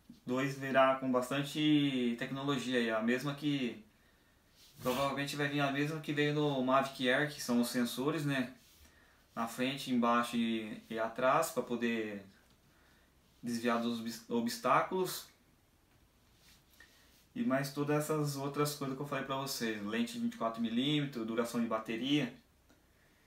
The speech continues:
Então, pessoal, vamos aguardar aí, quem tiver interesse em comprar um Mavic Pro, aguarde mais um mês aí. Quem sabe aí possa esperar o lançamento do Mavic Pro dois e fazer uma excelente aquisição.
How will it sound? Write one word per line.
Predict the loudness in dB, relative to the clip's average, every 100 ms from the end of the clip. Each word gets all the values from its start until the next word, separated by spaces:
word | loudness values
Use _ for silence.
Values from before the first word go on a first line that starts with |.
| _ _ _ _ _ _ _ _
Então, | -6 -4
pessoal, | -2 -2 0
vamos | 0 2
aguardar | 4 4 4 4 4
aí, | 2 0
quem | -2
tiver | -2 -2 -2
interesse | -2 -2 0 -2
em |
comprar | -2 0 2
um | 2
Mavic | 4 2 2 -6
Pro, | -6 2 4 4 -2 -16 _ _ _ _ _ _ _ -20 -20 _ _ _
aguarde | 0 4 6 4
mais | 2 0
um | 0
mês | 0 0 0
aí. | 0 0 -6 -18 -20 -6
Quem | -4 -2
sabe | 2 2 2
aí | 2 0 -2 -8 -20 -20 -20 -20 -18 2
possa | 4 4 4 4 4 2 -2 -14 -20 -20 -20 -20 -16
esperar | -6 2 6 6
o |
lançamento | 6 4 2 2 0 -2
do |
Mavic | 0 0 -2 -4
Pro | -2 0
dois | 2 2 2
e | 0 0 -2
fazer | -2 0
uma | 0 0
excelente | 0 -2 -2
aquisição. | -4 -2 -2 0 -2 -4